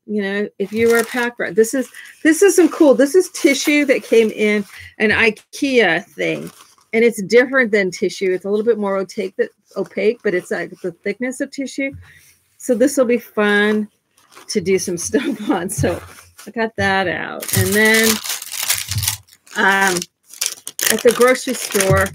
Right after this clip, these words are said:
when I bought some flowers, it has this tissue around 'em that's, it's kinda got a stripe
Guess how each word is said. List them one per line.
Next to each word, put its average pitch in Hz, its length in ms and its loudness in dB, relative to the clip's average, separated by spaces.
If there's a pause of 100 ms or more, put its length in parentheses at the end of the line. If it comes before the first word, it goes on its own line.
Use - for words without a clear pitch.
(360)
when 196 140 -4
I 190 200 2
bought 202 180 -2
some 214 160 -4
flowers, 196 800 -4 (140)
it 185 140 -6
has 208 280 -4
this 196 180 -6 (160)
tissue 247 340 -2
around 175 500 -4
'em 175 180 0 (720)
that's, 180 400 0 (560)
it's - 160 -6
kinda 254 280 -4
got 220 160 2
a 185 40 -2
stripe 190 720 -6